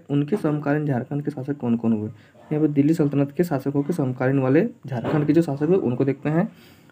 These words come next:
तो पहला है अलाउद्दीन खिलजी। तो अलाउद्दीन खिलजी के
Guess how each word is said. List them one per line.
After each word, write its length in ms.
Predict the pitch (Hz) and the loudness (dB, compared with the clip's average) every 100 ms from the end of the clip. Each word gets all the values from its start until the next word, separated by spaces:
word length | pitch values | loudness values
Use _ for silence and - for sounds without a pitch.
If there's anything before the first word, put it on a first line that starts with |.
| _ | _
तो 80 | 180 | -2
पहला 300 | 170 165 202 | 4 4 4
है 180 | 208 233 | 0 0
अलाउद्दीन 480 | 139 143 135 143 139 | 2 2 2 0 -2
खिलजी। 440 | - 123 117 117 - _ _ _ | -4 -6 -4 -6 -8 _ _ _
तो 80 | - | -6
अलाउद्दीन 440 | - 147 147 175 185 | 2 4 4 0 -4
खिलजी 460 | - 160 147 170 | -4 0 0 0
के 260 | 214 185 180 | 2 4 4